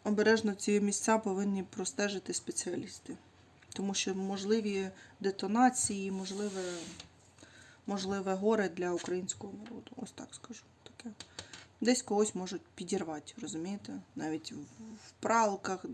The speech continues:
де завгодно. Тому дуже-дуже обережно. Так, всім дякую. Зняла вам ваш токмак з чистою совістю. Іду далі працювати. Всім дякую.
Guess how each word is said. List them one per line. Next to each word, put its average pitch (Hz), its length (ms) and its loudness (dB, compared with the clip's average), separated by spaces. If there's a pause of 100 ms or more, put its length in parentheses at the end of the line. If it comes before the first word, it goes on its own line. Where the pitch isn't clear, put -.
(140)
де 233 240 2
завгодно. 170 600 -4 (100)
Тому 196 500 -4 (100)
дуже-дуже 190 560 -4
обережно. - 520 -8 (720)
Так, 240 160 4
всім 262 240 10
дякую. 277 600 6
Зняла 226 400 4
вам 208 260 0
ваш 202 260 -2
токмак 240 680 4 (720)
з - 160 -6
чистою - 520 2
совістю. 262 720 6 (640)
Іду 208 160 0
далі 208 200 4
працювати. 190 640 -6
Всім 220 240 0
дякую. 220 480 4